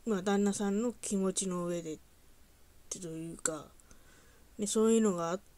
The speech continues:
あったんでしょう。まあ、うん。嫁姑のね、こともあ-、あっただろうしって。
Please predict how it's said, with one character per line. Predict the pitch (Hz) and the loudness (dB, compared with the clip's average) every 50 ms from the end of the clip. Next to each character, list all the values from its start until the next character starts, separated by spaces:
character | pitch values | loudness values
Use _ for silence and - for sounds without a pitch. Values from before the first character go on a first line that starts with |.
| - _ _ - - - - - - - _ - - - - - - _ - - - - | -20 _ _ -20 -20 -20 -20 -20 -20 -20 _ -20 -20 -20 -20 -20 -20 _ -20 -20 -12 -6
あ | 226 | -6
っ | 226 | -6
た | - - 196 | 0 0 -2
ん | 180 160 | -2 0
で | 147 | -4
し | - - | -2 -2
ょ | 208 170 175 - - - _ _ - - _ - - - - - - - | -2 -2 -4 -12 -18 -20 _ _ -20 -20 _ -20 -20 -20 -20 -20 -20 -16
う。 | 208 196 | -14 -10
ま | - 214 | -6 -6
あ、 | 196 160 175 - - - - - - - - - _ - - - - _ - - - - - - - - - _ _ - - _ - | -6 -6 -8 -16 -20 -20 -20 -20 -20 -20 -20 -20 _ -20 -20 -20 -20 _ -20 -20 -20 -20 -20 -20 -20 -20 -20 _ _ -20 -20 _ -12
う | 175 | -10
ん。 | 165 165 160 156 156 147 143 - 180 - _ - - - - - - - - - - - _ - - - - - - _ _ - _ - - - - - - - - - - | -10 -10 -10 -10 -12 -12 -14 -16 -18 -20 _ -20 -20 -20 -20 -20 -20 -20 -20 -20 -20 -20 _ -20 -20 -20 -20 -20 -20 _ _ -20 _ -20 -20 -20 -20 -20 -20 -20 -20 -10 -6
嫁 | 214 185 185 190 190 185 | -4 -4 -2 0 -2 0
姑 | 180 - - 190 190 190 - - 196 190 185 180 180 | 0 0 0 2 0 -2 0 -2 -4 -2 -2 -4 -6
の | 180 175 | -6 -8
ね、 | 170 175 185 196 208 214 214 220 - - - - _ - - - - - _ - - - - - - - _ - - - - - - - - - - - - - - _ - - - - - - - | -8 -6 -4 -4 -4 -4 -4 -8 -12 -18 -20 -20 _ -20 -20 -20 -20 -20 _ -20 -20 -20 -20 -20 -20 -20 _ -20 -20 -20 -20 -20 -20 -20 -20 -20 -20 -20 -20 -20 -20 _ -20 -20 -20 -20 -20 -20 -18
こ | - 202 | -14 -10
と | - 175 | -8 -8
も | 170 160 156 160 170 185 | -8 -8 -8 -6 -4 -4
あ-、 | 190 - - - - - - - | -4 -4 -6 -14 -20 -20 -20 -10
あ | - 190 190 | -6 -6 -6
っ | 185 - _ - | -6 -8 _ -10
た | 175 165 | -10 -8
だ | 170 165 | -6 -6
ろ | 165 170 175 | -2 -2 -2
う | 170 - | -2 -2
し | - - 220 226 226 | -4 -2 -2 -2 -2
っ | 220 | -2
て。 | - - - - - - - | -6 -10 -20 -6 -4 -4 -4